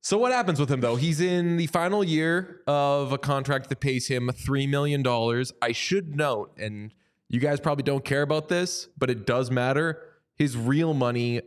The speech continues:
is four million dollars. So a team trading for him might have salary retain, or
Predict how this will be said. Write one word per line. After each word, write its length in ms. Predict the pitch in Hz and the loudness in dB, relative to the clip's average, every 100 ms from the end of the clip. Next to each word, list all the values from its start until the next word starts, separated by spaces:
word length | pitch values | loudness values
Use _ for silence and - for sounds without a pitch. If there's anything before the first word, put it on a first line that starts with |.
| - | -2
is 720 | 110 104 104 98 98 98 98 | 0 2 0 0 0 -2 -4
four 320 | - 131 131 | -4 -2 0
million 380 | 123 120 113 104 | 0 -2 -2 -2
dollars. 720 | 101 90 76 53 107 - - - | -2 -2 -4 -8 -8 -8 -8 -10
So 600 | - - 110 104 101 98 - _ _ _ _ _ - - - | -8 -2 0 2 0 -4 -10 _ _ _ _ _ -20 -8 -4
a 60 | |
team 240 | 120 170 156 | -2 -2 0
trading 260 | 170 165 | 0 -2
for 300 | 156 170 170 | -2 0 0
him 320 | 165 160 160 - | 0 -2 -4 -2
might 240 | 143 143 | 0 0
have 160 | 135 127 | 0 -2
salary 400 | 143 135 135 139 | 0 0 0 0
retain, 560 | 135 135 - 139 131 - | 0 -2 -2 -2 -2 0
or 160 | 123 | 0